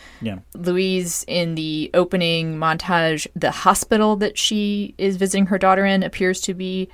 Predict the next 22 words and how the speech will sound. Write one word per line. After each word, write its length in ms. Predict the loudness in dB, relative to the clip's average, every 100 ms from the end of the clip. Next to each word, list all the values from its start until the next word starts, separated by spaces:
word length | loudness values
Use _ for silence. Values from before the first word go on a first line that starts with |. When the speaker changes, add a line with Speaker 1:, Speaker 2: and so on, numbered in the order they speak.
| _
Speaker 2:
a 100 | -2
circle, 560 | 0 2 2 4 2 0 -10 -20 -20 -20 -8
a 80 | -2
circular 340 | 0 2 0
Speaker 1:
Oh, 20 |
okay. 80 | 0
Speaker 2:
hallway. 540 | 2 2 2 -2 -4 -10 -18 -16 0
Her 120 | 0
Speaker 1:
Mm-hmm. 60 | 0
Speaker 2:
classroom 960 | 0 4 4 2 0 2 2 2 0 -2 -4
is 140 | -2 -2
an 100 | 0 4
arc. 420 | 6 6 2 -8 -14 -18 -20 -8
So 160 | 0 4
there 180 | 6
are 60 | 4
circles 540 | 6 6 8 6 4
and 120 | 0 2
broken 340 | 2 2 0
circles, 540 | 2 2 2 2 0 -4
and 260 | -10 -12 -16 -20 -20 -20 -20 -20 -20 -4
you, 320 | 0 0